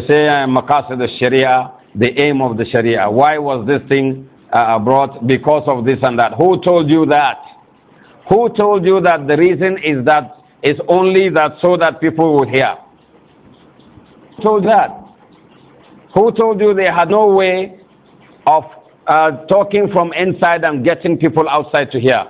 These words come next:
If that was the case, they could be inside the mosque and blow horn that they started blowing and people would hear.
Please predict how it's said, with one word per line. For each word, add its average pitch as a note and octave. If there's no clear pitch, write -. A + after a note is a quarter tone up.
If D#3+
that G#3
was G3+
the E3+
case, F3
they E3
could E3
be F#3
inside G3
the F3
mosque E3
and D#3+
blow E3
horn E3+
that D3
they D3+
started E3+
blowing E3
and D#3+
people G3
would F#3
hear. G#3